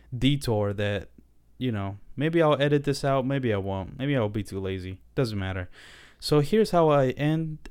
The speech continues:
uh, each episode. Each episode I end with a song that I'm enjoying that week. For this week, I'm gonna be listening to the n-, song from Dante Jackson, which came out a long time ago, but I recently f-,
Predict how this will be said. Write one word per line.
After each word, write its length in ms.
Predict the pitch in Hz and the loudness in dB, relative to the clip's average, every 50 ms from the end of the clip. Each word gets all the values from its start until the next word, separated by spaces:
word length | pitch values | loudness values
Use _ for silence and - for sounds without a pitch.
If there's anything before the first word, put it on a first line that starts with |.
| - - | -6 -2
uh, 220 | 139 139 139 135 131 - | 0 2 2 0 0 0
each 300 | 143 143 139 123 - - | -2 -2 -2 -2 -6 -2
episode. 440 | - 131 135 156 135 - 151 147 139 | -2 -2 0 0 -2 0 0 2 2
Each 160 | 123 113 107 | 2 0 0
episode 320 | 127 113 107 113 107 120 110 | -2 -4 -4 -4 -4 -2 -2
I 80 | 110 | -2
end 220 | 104 110 113 113 107 | -2 0 -2 -2 -2
with 100 | 110 104 | -2 -2
a 60 | 104 | -4
song 260 | - - 120 117 120 | -4 -2 -2 -2 0
that 120 | 113 110 110 | 0 0 0
I'm 120 | 110 113 | 0 0
enjoying 460 | 113 110 107 117 120 123 127 131 131 | -2 0 0 2 2 2 2 2 2
that 200 | 120 120 117 - | 0 0 -2 -2
week. 420 | - 131 170 208 208 - - - - - - - - - - - - | -2 -2 -2 -2 -2 -6 -14 -18 -16 -16 -14 -14 -14 -14 -16 -18 -8
For 160 | - 117 110 | -4 -2 0
this 280 | 110 127 147 147 - | 2 2 0 0 0
week, 220 | - 170 180 175 - | 0 0 0 0 0
I'm 140 | 123 120 120 | 0 0 0
gonna 140 | 117 113 | 0 0
be 240 | 110 107 107 104 98 101 | 0 -2 -4 -4 -6 -8
listening 480 | 101 110 143 156 - 185 170 165 165 147 | -2 -2 -2 0 0 -2 -2 -2 -4 -6
to 520 | - - 123 113 110 107 104 101 101 101 - - - - - - - - | -4 -4 -2 0 0 -2 -2 -4 -6 -8 -12 -16 -18 -20 -16 -16 -14 -12
the 640 | 107 107 107 107 107 104 104 101 101 98 98 92 - - | -8 -4 -2 0 0 0 -2 -2 -2 -4 -4 -6 -6 -8
n-, 220 | - 101 98 - - - | -10 -10 -10 -10 -12 -14
song 560 | - - - - 151 165 170 160 127 104 101 | -12 -12 -4 -2 0 2 2 2 0 -2 -4
from 420 | - - - 123 113 107 101 98 98 | -6 -8 -6 -4 -4 -2 -4 -6 -6
Dante 440 | - - 139 160 170 165 175 160 | -4 -2 -2 0 0 0 0 -2
Jackson, 600 | 127 98 - 117 123 120 110 - - 107 95 113 113 104 | -2 -2 -2 -2 -2 -2 -4 -6 -10 -12 -12 -12 -12 -8
which 320 | 110 107 104 - - - | -8 -8 -8 -8 -10 -6
came 140 | - 139 170 | -6 -4 -2
out 80 | 208 | -2
a 40 | 190 | -2
long 400 | 131 110 104 104 107 117 117 113 | -2 -2 -2 -2 -2 -2 -2 -4
time 240 | 104 - 104 101 101 | -4 -6 -6 -6 -6
ago, 300 | 98 92 95 92 92 104 - | -6 -8 -8 -8 -10 -8 -6
but 180 | 98 101 98 - - | -6 -6 -6 -6 -6
I 80 | 110 | -6
recently 680 | 110 107 104 104 117 131 - - 135 123 113 113 107 85 - - | -4 -4 -4 -4 -4 -4 -2 -2 -2 -2 -2 -2 -4 -6 -12 -18
f-, 100 | - | -20